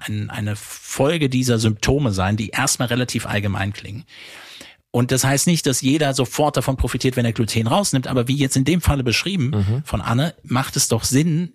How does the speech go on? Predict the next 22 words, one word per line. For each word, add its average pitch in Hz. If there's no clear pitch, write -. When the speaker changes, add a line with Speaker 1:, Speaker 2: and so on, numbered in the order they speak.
Speaker 1:
diese 135
Erkenntnis 123
zu -
nutzen 143
und 135
zu 127
sagen, 127
okay, 147
ich -
reagiere 123
da 104
einfach 101
stark -
drauf, -
aber 127
man 123
braucht -
kein 143
Gluten, 131
um 127
zu -
überleben. 98